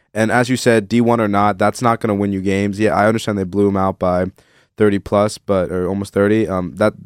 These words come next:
that's not gonna win you games down the stretch. No, I know they played Notre Dame in their scrimmage. If they would wa-, if they wanna compete with teams like Notre Dame and the uconns and even, like, Ohio State in their own division or conference,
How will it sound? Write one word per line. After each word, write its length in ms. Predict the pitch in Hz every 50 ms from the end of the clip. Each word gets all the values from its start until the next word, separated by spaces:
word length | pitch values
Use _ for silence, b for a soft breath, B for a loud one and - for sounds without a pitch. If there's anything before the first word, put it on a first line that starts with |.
| - _
that's 160 | - 107 104 -
not 160 | 120 120 113
gonna 100 | 117 107
win 160 | 104 104 101
you 80 | 98 95
games 300 | 95 95 92 95 98 95
down 160 | 104 92 90
the 60 | 92
stretch. 400 | - - 101 101 98 - - - b b b b
No, 160 | - 110 110 -
I 60 | - 113
know 100 | 117 120
they 100 | 123 120
played 220 | - 127 113 107
Notre 220 | 107 104 104 104
Dame 280 | 92 95 95 98 101 92
in 80 | 95 92
their 100 | 87 87
scrimmage. 600 | - - - 107 107 113 113 113 107 117 - _ _ _ _ _ _ _ _ _ -
If 100 | 107 101
they 120 | 98 117 117
would 140 | 120 123
wa-, 120 | 120 110 -
if 80 | - -
they 80 | 123 120
wanna 180 | 120 127 123 120
compete 260 | - 110 - 120 113
with 100 | 110 104
teams 280 | - - 110 110 101 110
like 120 | 107 104
Notre 220 | 110 107 107 107 104
Dame 400 | 104 104 101 101 101 101 98 95
and 200 | 92 90 90 85 B B B B -
the 220 | 95 101 107 113 113
uconns 540 | - - 117 110 107 107 107 107 104 95 95
and 100 | 92 95
even, 200 | 107 104 113 110
like, 160 | 104 101 -
Ohio 260 | 104 95 110 104 101
State 220 | 101 - - 101 95
in 80 | 95
their 80 | 104 98
own 200 | 95 98 98 92
division 480 | 95 95 104 107 107 107 107 104 98 78
or 180 | 95 92 92
conference, 580 | - - 101 101 104 110 110 107 104 101 -